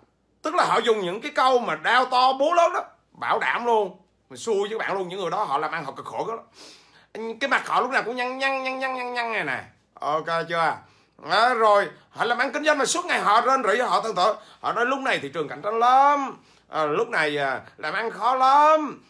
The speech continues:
à, lúc này nợ dữ quá, à, làm ăn mà có,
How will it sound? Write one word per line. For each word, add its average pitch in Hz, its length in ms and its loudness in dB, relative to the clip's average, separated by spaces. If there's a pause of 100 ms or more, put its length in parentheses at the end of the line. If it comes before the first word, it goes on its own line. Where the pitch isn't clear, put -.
(160)
à, 151 240 -2
lúc 165 280 -2
này 190 180 -2
nợ 151 340 2
dữ 175 160 0
quá, 294 640 4 (340)
à, 151 240 -2
làm 165 200 -2
ăn 214 180 -2
mà 180 80 -4
có, 226 160 -4